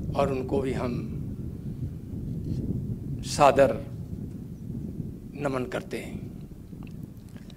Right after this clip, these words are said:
आज की इस भव्य परेड में प्रदर्शित अनुशासन, लगन एवं समर्पण ने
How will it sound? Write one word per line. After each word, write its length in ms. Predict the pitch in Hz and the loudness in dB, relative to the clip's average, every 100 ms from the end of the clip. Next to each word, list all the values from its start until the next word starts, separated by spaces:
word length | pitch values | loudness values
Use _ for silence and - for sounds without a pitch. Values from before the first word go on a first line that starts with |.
| - - - - - - - - - - - - 175 | -12 -12 -12 -12 -12 -14 -14 -14 -12 -12 -14 8 12
आज 260 | 160 160 | 12 12
की 140 | - 156 | 12 10
इस 160 | - | 10
भव्य 440 | - - 151 160 160 | 4 10 10 10 10
परेड 300 | 147 160 151 | 12 12 12
में 380 | 143 156 156 156 | 12 12 10 8
प्रदर्शित 560 | 127 127 131 - 175 - | 6 6 6 6 4 6
अनुशासन, 880 | 143 143 151 139 175 165 160 165 156 | 4 10 12 12 12 12 12 8 6
लगन 360 | 123 127 147 139 | 6 10 10 12
एवं 280 | 131 131 123 | 8 6 4
समर्पण 640 | 147 139 139 139 - 151 | 6 8 6 4 6 8
ने 200 | 139 | 10